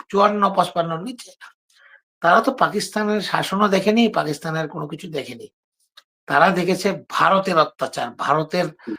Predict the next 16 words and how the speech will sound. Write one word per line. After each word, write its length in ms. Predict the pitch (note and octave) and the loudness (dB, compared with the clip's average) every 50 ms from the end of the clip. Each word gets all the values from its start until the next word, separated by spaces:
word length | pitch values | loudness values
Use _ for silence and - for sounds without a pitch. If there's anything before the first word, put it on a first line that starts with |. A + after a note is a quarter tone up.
| - _ _ _ _ | -12 _ _ _ _
সেই 380 | - - - D#3+ E3 F3+ F3+ - | -8 -2 0 2 2 2 2 2
বা-, 180 | - C#3+ C#3+ - | 2 2 2 0
একাত্তর 420 | - - - E3+ E3 - - F3+ | -4 -4 -4 -6 -6 -6 -6 -6
বাহাত্তর 380 | D#3+ C#3+ C#3+ C#3+ E3 - - F3 | -2 0 0 0 0 -2 -4 -6
সাল 220 | - - E3+ D#3+ | -2 0 0 -2
থেকে 260 | D3+ - E3+ D#3 E3 D#3 | -2 -4 -6 -6 -4 -4
শুরু 440 | - - - - - E3 E3 F#3 | -6 -8 -10 -8 -6 -6 -6 -4
করে 260 | F3+ E3 B2+ A2+ - - _ _ _ _ _ _ _ _ _ _ _ _ _ _ _ _ _ _ - | -4 -6 -6 -6 -10 -14 _ _ _ _ _ _ _ _ _ _ _ _ _ _ _ _ _ _ 0
আজ 320 | - D3+ F3+ G#3 G#3+ G3+ A3 | 4 4 6 6 6 6 4
অবধি 380 | G#3 F3+ D#3+ C3 C3 A#2 - _ _ _ _ _ _ _ _ _ _ | 2 2 0 -8 -14 -18 -20 _ _ _ _ _ _ _ _ _ _
তাদের 460 | - - D3 D#3+ D#3+ F#3+ G3+ G3+ F#3 | 0 2 2 4 4 4 2 2 2
যেই, 420 | E3+ E3+ F#3 F#3 F#3 F#3 F#3 F#3 - - - - _ _ _ _ _ _ _ | 0 0 2 4 4 4 4 2 0 -4 -10 -14 _ _ _ _ _ _ _
মানে, 220 | - D3 D3 D#3 D#3 | -10 -8 -8 -6 -6
আমাদের 360 | D3 C#3+ D3 D#3+ D#3+ F3+ E3+ | -4 -2 -2 0 0 -2 -2
প্রতি 260 | F3 F#3 E3 D3+ F3 | -4 -6 -6 0 2
আচরণ, 580 | D3+ C#3 C#3+ - G3 F#3 F3 C#3+ A2+ - - | 2 2 2 0 0 2 2 2 0 -2 -8